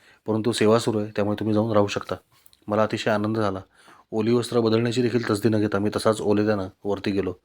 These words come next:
थोडासा मातीचा चढ चढल्यावर डाव्या हाताला एक छोटासा आश्रम बांधून तयार झाला होता. एका मंदिराचं बांधकाम सुरू होतं. आश्रमात सगळीकडे पायाला टोचेल अशी खडीड पसरवण्यात आली होती, त्यामुळे चालताना त्रास होत होता. एका काठेवाडी साधूंचा हा आश्रम आहे.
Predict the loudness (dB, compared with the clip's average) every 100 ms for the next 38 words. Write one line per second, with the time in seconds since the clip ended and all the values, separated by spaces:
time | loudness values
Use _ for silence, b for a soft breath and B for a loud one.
0 | b b b b -2 0 2 0 0 -2
1 | -2 -2 -2 0 0 2 2 0 -6 b
2 | b b -4 0 0 0 -2 -2 -2 0
3 | 2 0 0 0 2 2 0 2 2 0
4 | -2 -4 -6 -10 B B B B -2 2
5 | 4 4 4 4 4 2 0 -2 -2 -2
6 | -4 -10 _ _ _ _ -10 -2 0 0
7 | 2 0 2 0 4 4 4 2 0 0
8 | -2 -4 -4 2 4 4 2 0 0 0
9 | 0 -4 -8 -14 b b b -8 -6 0
10 | 0 2 0 0 0 0 -2 -4 -8 -10
11 | B B B B B _ _ _ _ _
12 | B B B -4 -2 2 2 2 2 2
13 | 0 0 0 2 2 2 -4 -4